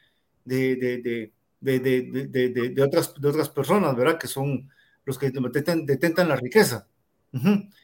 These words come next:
que son los que ma-, manejan, este, los hilos de, del mundo entero. Eh, esto es lo que pienso, cada día vamos a ir perdiendo más libertades individuales. Sí, yo sé que suena un poco medio pesimista lo que estoy diciendo, pero,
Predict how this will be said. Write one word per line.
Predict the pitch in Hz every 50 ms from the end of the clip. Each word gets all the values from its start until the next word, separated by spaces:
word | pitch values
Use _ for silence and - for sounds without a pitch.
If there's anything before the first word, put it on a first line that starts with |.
| _ _ -
que | - 151 143
son | 143 160 160 160
los | 165 165 165
que | - 151
ma-, | 135 131 139 147 151
manejan, | 143 135 135 135 139 147 143 165 170 165
este, | 147 143 - 147
los | 131 123 -
hilos | 151 151 151 151 135
de, | 135 123 117
del | 113 127 123 123
mundo | 131 151 156 160
entero. | 156 139 - 196 196 160 - - - - - - - - - - - - - - _ -
Eh, | - 170 180 190 202 196 196
esto | 175 - -
es | 262 254
lo | 226
que | - -
pienso, | - 214 254 262 196 165 147 -
cada | - 185 190 196 202
día | 226 233 226
vamos | 208 208 214 226 208 -
a | 220
ir | -
perdiendo | - 214 196 170 185 208 208 202 185
más | 180 190 196
libertades | 190 202 185 170 - - 185 185 196 196 190 185
individuales. | 160 143 131 127 127 139 180 196 185 143 120 -
Sí, | - - - - 156
yo | 147 160
sé | - - 185 185
que | 170 143
suena | 165 175 175 170
un | 160 143
poco | 175 170 170 - - 160 135
medio | 131 131 127 127 -
pesimista | 131 117 135 139 160 165 - 185
lo | 165 151 -
que | 190
estoy | - - -
diciendo, | 175 - 233 214 175 143 139
pero, | - 127 120 - -